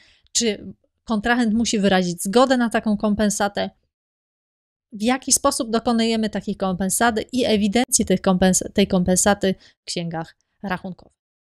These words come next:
Tym sposobem, kończąc temat dotyczący rozrachunków z tytułu dostaw i usług. Jak widzieliście, te trzy części razem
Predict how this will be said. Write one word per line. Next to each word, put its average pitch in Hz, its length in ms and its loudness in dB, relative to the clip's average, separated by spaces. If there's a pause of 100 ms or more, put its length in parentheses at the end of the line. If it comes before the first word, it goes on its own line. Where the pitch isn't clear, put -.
(300)
Tym 320 180 0
sposobem, 233 580 -2 (920)
kończąc 320 640 -2
temat 233 440 -2 (320)
dotyczący 240 640 -2
rozrachunków 202 600 -2
z - 40 -12
tytułu 180 320 -6
dostaw 170 400 -4
i 185 100 -8
usług. - 340 -14 (560)
Jak 233 220 2
widzieliście, 254 600 0 (160)
te 220 120 -2
trzy - 280 2
części 262 460 0
razem 220 420 0